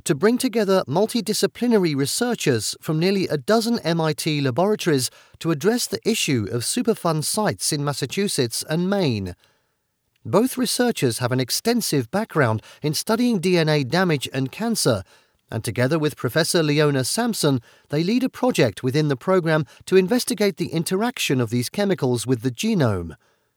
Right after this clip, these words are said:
The M I T Superfund Research Program is made up of projects that use cutting-edge biological research and engineering to tackle the problems associated with local Superfund sites.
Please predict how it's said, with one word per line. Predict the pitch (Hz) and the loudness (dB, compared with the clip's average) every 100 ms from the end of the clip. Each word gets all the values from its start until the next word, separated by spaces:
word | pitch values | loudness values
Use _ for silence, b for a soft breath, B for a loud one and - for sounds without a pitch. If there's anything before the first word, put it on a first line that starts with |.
| _ _ _ _ | _ _ _ _
The | 110 131 190 | -4 -2 0
M | 262 | 2
I | 285 | 0
T | - 226 185 | 0 -2 0
Superfund | - 226 214 185 175 160 | 0 0 0 2 2 2
Research | 139 139 - 262 - - | 2 0 0 -2 -2 0
Program | 151 123 117 101 90 - | 2 4 4 2 -4 -6
is | 110 151 | -4 0
made | 202 233 | 2 2
up | 220 | 2
of | 185 - | 0 0
projects | 247 220 190 - - | -2 2 0 -2 -4
that | 170 139 | -4 -2
use | 185 214 | -2 -2
cutting-edge | - 240 247 247 180 185 151 - | -4 -4 0 0 2 0 -2 -2
biological | 160 170 214 226 196 185 | 0 2 0 0 2 2
research | 170 - - 240 208 175 | 2 -2 0 0 0 0
and | 160 | 0
engineering | 139 143 139 202 226 160 131 B - | 0 0 0 2 4 4 2 B -6
to | 165 | -2
tackle | 233 - 247 | -2 0 0
the | 220 | 0
problems | - 190 175 180 - | 0 0 2 0 -2
associated | - - 247 233 170 131 110 117 | -4 -2 -2 -2 0 0 0 -2
with | 113 113 | -2 -2
local | 143 180 208 214 | 0 0 0 -2
Superfund | - 233 170 - 127 120 117 | -2 -2 -2 0 0 2 0
sites. | - 208 131 - - | -4 -4 -4 -2 -4